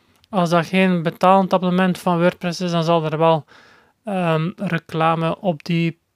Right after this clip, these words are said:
pagina zelf. Ja, je moet sowieso nog doorklikken, hè. Het zijn, eh, gewoon overzichtjes met een titel, de tekst, wanneer dat geplaatst is en een heel kort,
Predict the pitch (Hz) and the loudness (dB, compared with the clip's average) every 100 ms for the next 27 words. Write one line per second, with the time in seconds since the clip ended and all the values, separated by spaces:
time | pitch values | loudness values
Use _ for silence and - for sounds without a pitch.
0 | _ - 170 156 165 147 160 180 190 202 | _ 0 0 0 -2 0 0 -2 0 2
1 | 180 190 185 202 180 214 180 143 170 175 | 4 4 2 2 4 4 2 2 0 0
2 | - 151 165 190 - 175 170 165 156 160 | 0 -2 -2 -4 -2 -2 0 0 0 0
3 | 165 175 170 - - - _ _ 196 180 | 2 2 0 -4 -20 -20 _ _ 0 0
4 | 175 180 - 180 170 160 - 190 - 185 | 0 -2 -2 -2 -2 -2 -4 -4 -2 -2
5 | 165 160 - 175 - - 170 170 170 160 | -2 -4 -2 -2 -4 -8 -4 0 0 -2
6 | 160 151 170 170 165 - 175 - 175 165 | -8 -4 0 0 -2 -6 -6 -4 -4 -2
7 | 151 175 175 - 170 - - | 0 0 -2 -2 -2 -4 -14